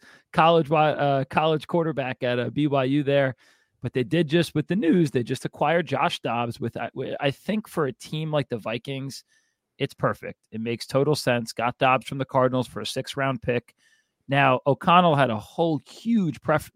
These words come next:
you know, press conference, came out, talked about a, a lot of things. Hall will start, but they are gonna push, you know, they're hoping that he plays well, but they're gonna push for Dobbs also to be ready,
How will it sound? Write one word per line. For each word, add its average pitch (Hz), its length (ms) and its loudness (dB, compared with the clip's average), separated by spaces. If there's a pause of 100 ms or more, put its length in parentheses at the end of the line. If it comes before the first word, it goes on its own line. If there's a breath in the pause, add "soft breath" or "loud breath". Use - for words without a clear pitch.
you 123 120 -4
know, 107 120 -4
press 147 260 -4
conference, 131 460 -4
came 117 200 -4
out, 151 280 0
talked 127 240 -4
about 113 260 -6
a, - 220 -8
a - 20 -6
lot 135 240 2
of 156 80 2
things. 117 320 -4 (460)
Hall 196 300 10
will 196 160 6
start, 143 440 0 (220)
but 127 140 -6
they 117 100 2
are 123 160 2
gonna 175 180 2
push, - 320 -4
you 240 60 -4
know, 143 80 -4
they're 107 100 -6
hoping 123 240 -4
that 147 80 -2
he 151 60 -2
plays - 340 -4
well, 127 300 0 (500)
but 127 140 -4
they're 135 100 2
gonna 127 140 0
push 151 240 0
for 139 120 -2
Dobbs 131 380 2
also 123 560 0 (200)
to 220 240 2
be 160 160 4
ready, 113 440 -4